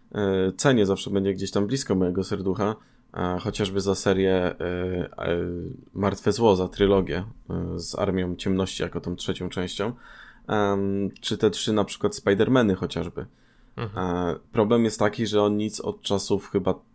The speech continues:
Speaker 1: nie wiem, dwa tysiące dziesiątego roku nie reżyserował, tylko po prostu był producentem. E,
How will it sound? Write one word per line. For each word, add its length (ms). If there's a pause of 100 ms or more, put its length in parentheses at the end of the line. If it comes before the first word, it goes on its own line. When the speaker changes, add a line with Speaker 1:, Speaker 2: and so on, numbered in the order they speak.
Speaker 1:
nie 160
wiem, 160
dwa 180
tysiące 340
dziesiątego 500
roku 220
nie 160
reżyserował, 840
tylko 240
po 100
prostu 260
był 120
producentem. 680 (1200)
E, 460